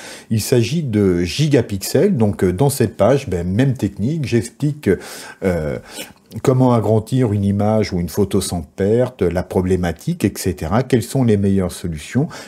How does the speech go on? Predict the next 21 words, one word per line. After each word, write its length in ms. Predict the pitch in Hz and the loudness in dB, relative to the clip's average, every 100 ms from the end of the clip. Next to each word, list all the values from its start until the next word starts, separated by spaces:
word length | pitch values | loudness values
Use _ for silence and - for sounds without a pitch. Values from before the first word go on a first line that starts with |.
| - | -2
Et 100 | 123 | -2
puis 160 | 123 | 2
ensuite, 380 | 147 98 - 180 | 0 0 -2 -2
eh 60 | 233 | -2
bien, 180 | 110 156 | 0 0
je 160 | 139 | 2
vais 200 | 185 202 | 2 4
parler 440 | 208 113 92 110 - - - | 2 0 0 0 -2 -14 -14
des 280 | - 95 160 | -4 2 2
solutions, 640 | 190 147 110 - - 117 - - - - - | 4 2 0 -2 0 0 0 -10 -20 -12 0
euh, 160 | 95 | 0
pour 180 | 90 107 | 2 2
lesquelles 340 | 90 80 143 165 | 0 2 2 2
j'ai 260 | 120 123 | 2 2
une 220 | - 175 135 | 4 4 2
affiliation. 640 | - 120 95 - 180 214 | 2 0 0 0 2 2
Et 60 | 147 | 4
dans 180 | 143 | 2
ce 80 | 139 | 0
cas 120 | - | 0
précis, 380 | 123 - - - | 0 0 -4 0